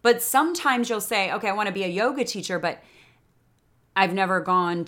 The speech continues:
to yoga training. I'm not trained. I just like to do yoga, so I wanna teach it." Well, then, you know, the truth is you're, you're not knowledgeable enough. <laughs>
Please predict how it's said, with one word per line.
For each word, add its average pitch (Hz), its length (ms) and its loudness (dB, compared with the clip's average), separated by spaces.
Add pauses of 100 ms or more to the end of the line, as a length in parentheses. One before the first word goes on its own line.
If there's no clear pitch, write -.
to 160 500 -4
yoga 202 340 -2
training. 147 300 -6
I'm 156 100 -4
not 165 240 -2
trained. 165 480 -6
I 147 60 -4
just 156 300 -6
like 170 200 -4
to 165 100 -8
do 247 220 -4
yoga, 151 380 -2
so 170 160 -4
I 160 60 -2
wanna 151 280 -4
teach 233 360 -10
it." - 160 -10
Well, 226 240 -4
then, 320 380 -2
you 240 120 -6
know, 214 100 -4
the 196 120 -8
truth 202 240 -8
is 190 180 -8
you're, 165 260 -4
you're 123 240 -10
not 190 240 -2
knowledgeable - 560 -12
enough. 180 280 -12
<laughs> 214 80 -8